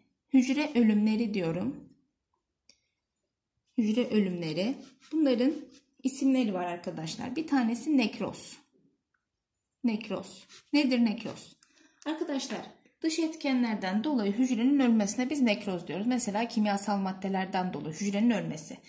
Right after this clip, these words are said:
Mesela burada kemoterapi ilaçlarından dolayı ne yapıyor? Sağlıklı hücreler de ölüyor. Biz buna ne diyoruz? Nekroz diyoruz. Yazalım. Dış etkenlerden dolayı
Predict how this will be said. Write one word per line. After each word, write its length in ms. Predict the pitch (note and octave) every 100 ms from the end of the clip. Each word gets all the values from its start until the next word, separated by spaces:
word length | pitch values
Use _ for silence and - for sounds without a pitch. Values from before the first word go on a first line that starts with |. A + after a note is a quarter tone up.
| - -
Mesela 320 | C4 B3+ C4
burada 200 | C4 B3
kemoterapi 640 | B3 C4+ B3 B3+ C4 B3 C4+
ilaçlarından 720 | B3 A3+ - A3+ A3+ A#3+ A#3
dolayı 300 | G3+ F3 F#3
ne 40 |
yapıyor? 400 | A#3+ G#3+ - B3 - -
Sağlıklı 580 | - B3+ A#3+ G3+ - C4
hücreler 560 | A3+ G3+ G3+ G3 G3 G3
de 100 | D#3
ölüyor. 380 | F3 E3+ A3+ C#4 - -
Biz 200 | C4 F#3+
buna 120 | E3
ne 220 | F3+ G#3
diyoruz? 320 | G3 F#3+ D4 A#3
Nekroz 640 | G#3+ - G3+ C4+ - -
diyoruz. 420 | E3+ - - - _ - - -
Yazalım. 580 | C#4+ B3+ G3 B3+ - - _ _ -
Dış 180 | D4 C#4+
etkenlerden 880 | A#3 - G#3+ F#3+ F#3 F3 F3+ F3+
dolayı 500 | F3+ F#3 D3+ E3+ C4+